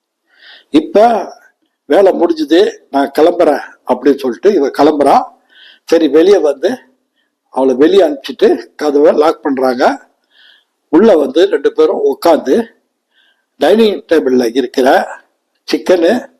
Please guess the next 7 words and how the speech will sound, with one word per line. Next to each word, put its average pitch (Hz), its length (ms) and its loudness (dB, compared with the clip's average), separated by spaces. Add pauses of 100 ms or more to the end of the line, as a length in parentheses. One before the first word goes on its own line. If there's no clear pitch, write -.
(340)
அப்புறம் - 600 -4
சாதம், 151 540 0 (720)
அப்புறம் 170 400 2
ரொட்டி, 170 580 0
இதெல்லாம் 147 360 2
சாப்பிட 160 460 -2
ஆரம்பிக்கிறாங்க. 123 580 -4